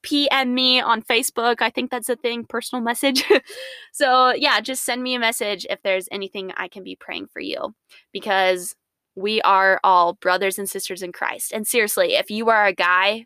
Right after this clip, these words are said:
please reach out to me too, 'cause you are my brother and you are my sister, and I wanna pray for all of you. So just let me know.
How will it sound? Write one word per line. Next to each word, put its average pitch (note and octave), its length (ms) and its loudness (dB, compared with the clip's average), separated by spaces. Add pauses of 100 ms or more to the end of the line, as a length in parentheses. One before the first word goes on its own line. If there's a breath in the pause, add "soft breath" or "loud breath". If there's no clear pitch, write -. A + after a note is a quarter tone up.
please A3+ 320 -4
reach G#3+ 220 -6
out F#3 200 0
to - 100 -18
me E3+ 160 -18
too, - 260 -10 (380 soft breath)
'cause G3 160 -4
you G#3 120 -2
are G#3 80 2
my F#3+ 140 0
brother G#3 480 2 (380 soft breath)
and F#3+ 160 -2
you G#3 100 -4
are G3+ 100 2
my F3 140 -2
sister, A#3+ 500 0 (220 loud breath)
and G3 140 0
I F#3+ 80 4
wanna G3 180 0
pray F#3+ 220 -4
for - 200 -4
all D#3+ 220 2
of D3+ 140 -10
you. - 180 -12
So - 180 -8
just D4 220 -8
let D#4+ 160 -2
me D4 140 -2
know. - 380 -6